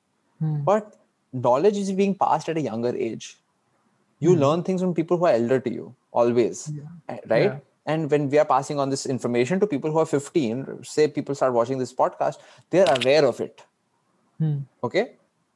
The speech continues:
Speaker 2: That awareness is being brought upon at least. So it will come with time, not now, maybe in
Speaker 1: Hmm.
Speaker 2: twenty years, but slowly,
Speaker 1: Yeah.
Speaker 2: slowly. People will be more woke.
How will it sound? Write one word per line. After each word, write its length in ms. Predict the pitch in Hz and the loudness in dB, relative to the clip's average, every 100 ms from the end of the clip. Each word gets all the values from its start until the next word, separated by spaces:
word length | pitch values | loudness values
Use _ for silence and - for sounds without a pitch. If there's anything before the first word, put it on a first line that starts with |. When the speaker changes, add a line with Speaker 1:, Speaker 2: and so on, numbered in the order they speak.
| - | 0
Speaker 2:
That 180 | 151 120 | 2 4
awareness 480 | 113 135 165 240 226 | 4 2 2 0 2
is 80 | 180 | 2
being 180 | 147 131 | 2 2
brought 220 | 120 113 | 2 2
upon 240 | - 98 | 0 -2
at 160 | 104 208 | -2 -6
least. 140 | 240 | 0
So 80 | 240 | 2
it 120 | 175 | 2
will 140 | 226 208 | -2 0
come 280 | 165 233 | -2 0
with 280 | 202 202 - | 2 2 0
time, 320 | 82 110 170 151 | -4 -4 -4 -2
not 180 | 156 - 101 | -2 -2 -2
now, 200 | 120 214 _ _ _ _ _ 151 | -2 -6 _ _ _ _ _ -2
maybe 200 | 165 180 | 2 2
in 80 | |
Speaker 1:
Hmm. 80 | 160 | 2
Speaker 2:
twenty 180 | 123 117 104 | 0 0 -2
years, 260 | - - - _ | -2 -14 -20 _
but 160 | 170 170 | -4 0
slowly, 240 | - 143 143 | 2 2 2
Speaker 1:
Yeah. 60 | 147 | -4
Speaker 2:
slowly. 240 | 127 - - | -8 -12 -6
People 160 | 156 170 175 | -4 2 2
will 60 | 175 | 2
be 40 | 160 | 2
more 160 | 143 165 107 107 | 0 0 0 -2
woke. 240 | - | -2